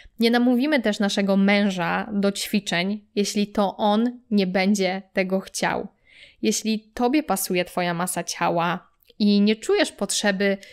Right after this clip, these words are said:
dorównywania poziomem tkanki tłuszczowej do fitness modelek, to nikt nie zmusi cię do trzymania diety. Zdecydowana większość problemów z motywacją polega na tym, że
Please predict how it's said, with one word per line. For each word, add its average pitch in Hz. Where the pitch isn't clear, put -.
dorównywania 202
poziomem 190
tkanki 190
tłuszczowej 185
do 175
fitness 180
modelek, 180
to 196
nikt 208
nie 196
zmusi 196
cię 175
do 180
trzymania 175
diety. 170
Zdecydowana 226
większość 220
problemów 208
z 202
motywacją 190
polega 226
na 233
tym, 240
że 233